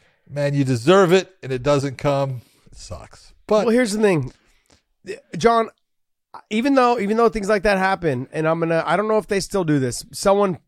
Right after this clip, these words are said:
Speaker 2: in the comments, if you guys know, hit us up and let us know. But when I was there, and I, I had heard shortly after, some of these guys,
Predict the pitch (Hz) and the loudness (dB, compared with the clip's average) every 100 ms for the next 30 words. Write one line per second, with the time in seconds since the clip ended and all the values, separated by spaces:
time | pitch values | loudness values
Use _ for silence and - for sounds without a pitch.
0 | - 185 180 185 180 185 151 151 165 175 | -10 -8 -4 -4 -2 -2 -4 -6 -2 0
1 | 170 143 170 180 160 165 165 - 165 160 | 0 -2 0 0 0 0 -2 -2 -2 -2
2 | 147 147 143 139 123 104 _ _ _ _ | -2 -2 -4 -6 -6 -8 _ _ _ _
3 | _ - - 220 202 160 180 214 226 202 | _ -20 -2 0 2 0 -2 0 2 0
4 | 165 214 208 208 - _ 180 180 180 170 | 0 0 0 -2 -8 _ -2 0 0 0
5 | 160 165 _ _ 170 160 160 175 - 196 | -2 -2 _ _ -4 0 0 0 -2 -2
6 | 196 185 190 - 196 180 _ _ _ _ | 0 0 -2 -2 -6 -6 _ _ _ _
7 | 190 262 302 208 214 208 208 160 | -8 -6 -8 -2 -2 0 -2 -4